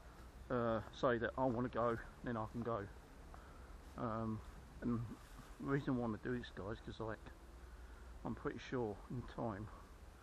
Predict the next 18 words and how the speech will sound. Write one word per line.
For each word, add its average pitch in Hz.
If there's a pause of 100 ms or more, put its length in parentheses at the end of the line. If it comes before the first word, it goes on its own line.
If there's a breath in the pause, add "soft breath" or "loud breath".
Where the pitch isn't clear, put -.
(440 loud breath)
I'm 127
gonna 117
find 117 (1300 loud breath)
a -
few 143
little 127
secret -
places 120 (1300 loud breath)
where 127
I 120
could -
probably 120
go 120
and 117
do 117
some 120
magnet 131
fishing. 98